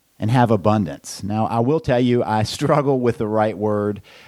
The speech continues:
uh, because fortune doesn't quite do it, blessing doesn't quite do it for me, but to have a place where we're looking for where we have abundance begins to allow us to be grateful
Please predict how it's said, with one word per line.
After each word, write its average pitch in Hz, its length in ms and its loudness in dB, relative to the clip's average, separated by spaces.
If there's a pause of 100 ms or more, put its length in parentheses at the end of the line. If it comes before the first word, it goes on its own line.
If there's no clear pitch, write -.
(120)
uh, 92 220 0
because 104 400 0
fortune 123 500 2
doesn't 107 300 2
quite 101 300 0
do 101 180 2
it, 95 180 -2
blessing 110 520 0
doesn't 104 300 2
quite 95 240 -2
do 101 120 -2
it 92 80 -6
for 95 140 -4
me, 95 300 -2 (280)
but 123 180 0
to 127 120 2
have 131 500 0
a 113 120 0
place 113 340 0
where 110 100 4
we're 104 160 0
looking 107 960 0 (240)
for 101 200 2
where 113 420 4
we 113 440 -4
have 101 420 -4
abundance 87 1040 0 (160)
begins 95 400 0
to 101 100 2
allow 95 340 4
us 92 200 2
to 98 100 -6
be 90 160 -2
grateful 85 760 -4